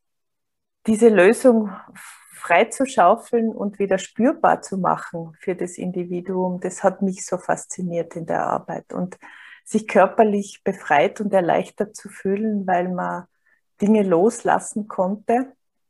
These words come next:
Ja, einmal geht, geht, geht mehr, einmal geht weniger, aber das Angebot ist einfach da. Und die Hawaiianer, die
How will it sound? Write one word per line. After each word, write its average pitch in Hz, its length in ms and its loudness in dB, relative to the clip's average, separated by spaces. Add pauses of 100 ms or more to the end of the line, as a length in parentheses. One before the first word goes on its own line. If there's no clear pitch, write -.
(960)
Ja, 185 460 -2 (180)
einmal 180 380 0
geht, 185 220 -4 (100)
geht, 185 220 -6 (120)
geht 175 200 -2
mehr, 175 220 2
einmal 196 280 0
geht 185 260 -8
weniger, 202 420 0
aber 190 140 -2
das 190 220 -4
Angebot 196 560 0
ist 196 160 -6
einfach 180 480 -4
da. 180 380 4 (880)
Und 185 560 0 (840)
die 202 160 0
Hawaiianer, 208 920 0 (880)
die 98 340 -8